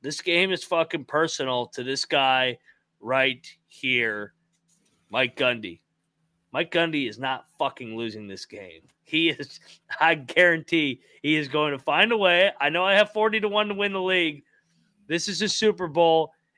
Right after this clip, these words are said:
Ever since he committed to a quarterback, they've been a different football team with Alan Bowman, Ollie Gordon running the ball. Oklahoma's got big-time flaws, big-time coaching advantage in this game. Gundy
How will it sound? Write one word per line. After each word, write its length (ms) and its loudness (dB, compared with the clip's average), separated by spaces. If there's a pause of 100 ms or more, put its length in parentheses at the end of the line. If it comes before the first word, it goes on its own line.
Ever 220 0
since 280 -2
he 120 -4
committed 400 -2
to 120 2
a 40 -2
quarterback, 540 2
they've 120 -4
been 140 -2
a 60 -6
different 440 -4
football 460 -2
team 240 -8
with 120 -12
Alan 260 0
Bowman, 400 0
Ollie 240 -2
Gordon 320 -4
running 160 -6
the 60 -10
ball. 380 -2 (300)
Oklahoma's 520 0
got 260 -2
big-time 420 -2
flaws, 420 -4 (500)
big-time 480 4
coaching 420 0
advantage 460 2
in 100 -2
this 180 -8
game. 380 0
Gundy 540 -2